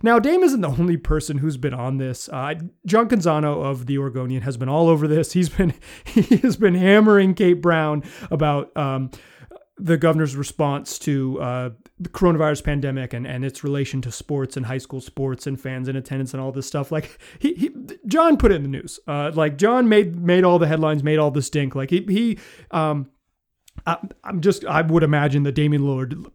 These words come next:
literally read a John Canzano <laughs> article in The Oregonian, or at least a headline or something about, uh, John's article, um, and, and, and got to tweeting. So, like, it, <laughs> it isn't all Dame. But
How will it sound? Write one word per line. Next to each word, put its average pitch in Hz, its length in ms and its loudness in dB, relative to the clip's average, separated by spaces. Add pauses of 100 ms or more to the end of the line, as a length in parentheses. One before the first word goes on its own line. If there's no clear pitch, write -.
(120)
literally 160 460 2
read 147 260 -2
a 143 60 -4
John 139 240 -4
Canzano 131 380 -6
<laughs> - 0 -
article 175 480 2
in 175 80 4
The 175 80 6
Oregonian, 151 480 2
or 143 60 -2
at 139 60 -2
least 160 220 -2
a 143 80 -4
headline 135 460 -2
or 135 60 -4
something 135 320 -4
about, 135 280 -2 (420)
uh, 143 200 0
John's 139 320 -2
article, 139 420 -4 (260)
um, 139 360 0
and, 180 240 -2
and, 180 300 4
and 180 280 4
got 175 280 4
to 160 100 2
tweeting. 131 500 -2
So, 160 160 -2
like, 165 220 2
it, - 280 -2
<laughs> - 60 0
it - 80 2
isn't 233 300 4
all 170 180 4
Dame. 135 380 -4 (340)
But 202 260 4